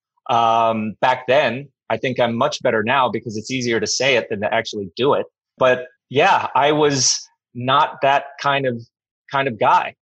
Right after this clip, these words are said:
Um, I was not the kind of guy that focused on winning is the only thing. I always looked at a race as podium is the goal. Fourth, that sucks.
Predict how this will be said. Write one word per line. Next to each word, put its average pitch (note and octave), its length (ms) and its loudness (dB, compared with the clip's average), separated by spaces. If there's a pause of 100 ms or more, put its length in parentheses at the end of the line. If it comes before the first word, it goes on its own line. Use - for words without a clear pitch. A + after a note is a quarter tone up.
(140)
Um, A#2 360 0
I C3+ 100 2
was D3 220 0
not D3 240 0 (320)
the C3 80 -8
kind C3+ 200 -2
of A#2+ 80 -4
guy C3 260 2
that A#2 240 -4
focused B2+ 440 -2
on A#2 340 0 (180)
winning C#3 280 0
is B2 140 -4
the A#2+ 120 -2
only C3+ 240 0
thing. E3+ 400 -2 (360)
I E3 200 2
always E3 220 2
looked D3+ 180 0
at B2+ 80 0
a B2 40 0
race B2+ 360 0
as G#2 340 -4 (420)
podium C#3 580 0 (100)
is A2 220 -2
the A2+ 80 -4
goal. F#2 360 -2 (540)
Fourth, E3 340 4 (240)
that C3+ 220 2
sucks. - 640 0